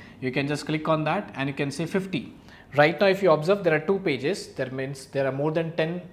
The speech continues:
rows. So I'll select as twenty-five. The number of pages will go back, go away. So this way I can keep on creating. I can say I want ten pages. So you see there are two different pages which are created.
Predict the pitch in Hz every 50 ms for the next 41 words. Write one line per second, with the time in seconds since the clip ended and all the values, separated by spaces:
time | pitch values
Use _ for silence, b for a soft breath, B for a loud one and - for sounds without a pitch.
0 | - - - - - - - - - 123 127 143 131 - - - - 139 135 135
1 | 135 - 151 165 160 - 165 156 - - 160 151 160 190 185 185 175 156 185 220
2 | - - B B B B B B B 139 143 147 147 160 170 190 202 196 196 -
3 | - 170 156 151 160 170 165 - 143 139 139 - 143 139 135 123 107 101 - -
4 | 123 131 143 131 113 104 98 - - - B B B B B B B - - 175
5 | 214 226 226 - 185 185 175 165 175 175 170 170 - 170 180 180 185 175 175 -
6 | - 139 127 123 127 - - - 170 127 127 - 139 143 139 - 175 160 147 147
7 | 143 147 156 156 160 156 160 - - - - - - - - _ - - 165 170
8 | 170 165 160 135 120 113 110 107 - - - - - - 147 139 135 - 175 160
9 | 160 160 160 156 160 - 190 190 170 156 - - 170 156 - 147 135 143 160 160
10 | - 143 131 - 143 135 - - 123 117 107 107 120 170 226 220 -